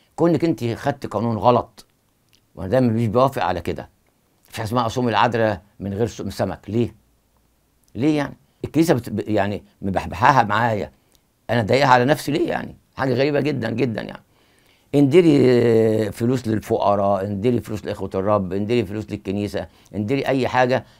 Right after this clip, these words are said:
م-، عينية تمجدي بقى اسم ربنا في الكنيسة. لكن تصومي من غير سمك، يعني إيه رأي ربنا هيستفيد من، من ده إيه يعني؟ الصوم ده بيرجع للإنسان، بس الواحد يصوم بروحانية، يصوم بمطنيات، يصوم بم-، بدموع، يواظب على صلاة المخدع، على الأشبية، تسبيحة،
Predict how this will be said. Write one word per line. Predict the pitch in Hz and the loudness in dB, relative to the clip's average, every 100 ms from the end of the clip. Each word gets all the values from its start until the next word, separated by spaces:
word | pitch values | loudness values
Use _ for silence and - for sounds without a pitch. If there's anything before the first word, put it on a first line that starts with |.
| - | -8
م-، | 101 | -2
عينية | 92 107 110 117 110 | 0 2 2 0 0
تمجدي | 110 120 233 | -2 -4 -4
بقى | 277 - | -8 -10
اسم | 175 | -8
ربنا | - - - | -6 -6 -8
في | - | -10
الكنيسة. | - - - - _ - - - - | -12 -12 -12 -18 _ -20 -20 -20 -8
لكن | 101 113 | -4 -4
تصومي | 107 143 151 135 120 110 104 | -4 -2 2 4 4 2 0
من | 104 107 | -2 -2
غير | 123 | -2
سمك، | 120 120 104 92 | 0 0 0 -4
يعني | 90 87 - - - | -6 -8 -16 -20 -2
إيه | 117 | 0
رأي | 113 98 | 2 0
ربنا | 107 120 113 | -2 -2 -2
هيستفيد | 101 110 117 | -4 -2 -2
من، | 113 107 98 104 | -2 -4 -6 -4
من | 107 | -4
ده | 92 | -2
إيه | 104 | -4
يعني؟ | 98 98 - - - 92 | -6 -10 -16 -20 -14 -12
الصوم | - 160 | -2 2
ده | 143 | 4
بيرجع | 135 151 135 | 4 2 0
للإنسان، | 143 139 - - - - _ _ - - - | 0 -2 -2 -4 -6 -10 _ _ -20 -20 -4
بس | 113 113 | -4 0
الواحد | 131 151 | 4 4
يصوم | 131 143 143 117 | 2 2 2 2
بروحانية، | 113 - 110 120 127 | 0 -2 0 2 2
يصوم | 117 120 110 | 2 0 -2
بمطنيات، | 104 98 95 107 120 120 | -2 -4 -2 0 0 0
يصوم | 104 107 | -4 -4
بم-، | 104 98 95 95 | -2 -4 -6 -8
بدموع، | 90 92 110 127 107 | -8 -4 0 0 0
يواظب | 107 110 104 | -4 -2 -2
على | 98 | -2
صلاة | 98 104 | -2 -4
المخدع، | 98 104 107 113 | -4 -4 -2 -2
على | 104 | -2
الأشبية، | 95 98 90 117 117 110 - _ | -2 -8 -2 0 0 -4 -14 _
تسبيحة، | 90 92 117 | -10 -4 -4